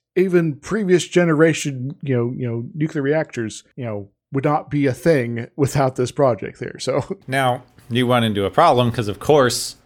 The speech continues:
Speaker 2: if we funded science with a military budget without the explicit demands to make weaponry, then you would have, uh, done that anyway.
Speaker 1: Yes.
Speaker 2: Without
Speaker 1: <laughs>
Speaker 2: making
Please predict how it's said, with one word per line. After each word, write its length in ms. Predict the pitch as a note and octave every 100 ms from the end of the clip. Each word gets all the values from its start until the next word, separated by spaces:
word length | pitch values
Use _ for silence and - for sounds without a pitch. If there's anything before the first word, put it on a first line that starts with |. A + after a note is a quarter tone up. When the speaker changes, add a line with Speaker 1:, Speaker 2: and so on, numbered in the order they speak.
| _ -
Speaker 2:
if 200 | G#2 -
we 120 | F#2
funded 460 | - A#2+ B2 G#2
science 460 | - A2 G2 F#2+ -
with 160 | G2 F#2+
a 40 |
military 500 | G#2 G2+ F#2+ G2 F2+
budget 400 | F2 F#2+ G2 -
without 720 | F#2 - A#2 E3 - - A2
the 480 | A2+ G#2 F#2 F2 D#2 - _
explicit 720 | G2 F2+ - G#2+ G#2+ - F#2 - _ -
demands 480 | G#2+ G#2 G2 F#2+ -
to 60 | G2+
make 220 | F2+ E2+
weaponry, 640 | F#2 F2 E2+ E2 E2 F#2 -
then 320 | G2 G2 F#2
you 180 | F2+ F2+
would 300 | F2 F2 D#2+
have, 500 | - F2 D#2 D#2+ -
uh, 280 | E2 F2 F2+ - _ -
done 260 | G2 A2 G2
that 280 | E2+ D#2 - _ _
anyway. 380 | A#2 G#2+ F2 D#2+ _
Speaker 1:
Yes. 320 | F#3 - - _
Speaker 2:
Without 360 | G2 F#2 A2+ F#2
Speaker 1:
<laughs> 120 | G2+
Speaker 2:
making 380 | F#2 F#2 D2+